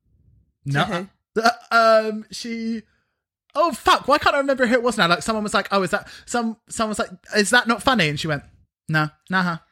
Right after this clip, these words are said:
Speaker 2: Well, maybe
Speaker 1: Yeah.
Speaker 2: I was, wrote down, like, "Deja rehearsal so hard to watch. It must be hard to try and be funny and take risks when they're, like, literally looking at you sideways." Like,
Speaker 1: Yeah.
Speaker 2: "Hmm, maybe that was it."
Speaker 1: Um,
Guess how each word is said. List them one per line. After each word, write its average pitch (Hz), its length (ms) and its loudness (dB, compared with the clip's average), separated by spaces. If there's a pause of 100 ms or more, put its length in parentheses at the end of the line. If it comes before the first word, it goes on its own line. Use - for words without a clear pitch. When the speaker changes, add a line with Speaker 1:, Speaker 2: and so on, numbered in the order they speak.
(220)
Speaker 2:
Well, 233 100 -6
maybe 240 240 4
Speaker 1:
Yeah. 214 80 4
Speaker 2:
I - 40 2
was, 214 80 -8 (260)
wrote 196 320 0
down, 196 200 2
like, 185 200 -2
"Deja 208 280 2
rehearsal 208 360 0
so 208 260 0
hard 196 340 0 (240)
to 214 140 -2
watch. 202 320 2
It 202 60 -2
must 196 160 -2
be 202 80 0
hard 196 320 2
to 196 120 -8
try 190 160 0
and 190 80 0
be 190 100 0
funny 175 520 -2
and 180 120 -6
take 196 240 -4
risks 190 300 -4
when 180 120 0
they're, 170 140 -2
like, 160 200 -6
literally 180 380 -6
looking 185 240 -4
at - 80 -10
you 175 80 -8
sideways." 175 720 -4
Like, 156 140 2
Speaker 1:
Yeah. 143 240 4
Speaker 2:
"Hmm, 117 60 -6 (220)
maybe 170 260 -8
that 151 180 -8
was 165 200 -12
it." 170 200 -8 (340)
Speaker 1:
Um, 247 400 -2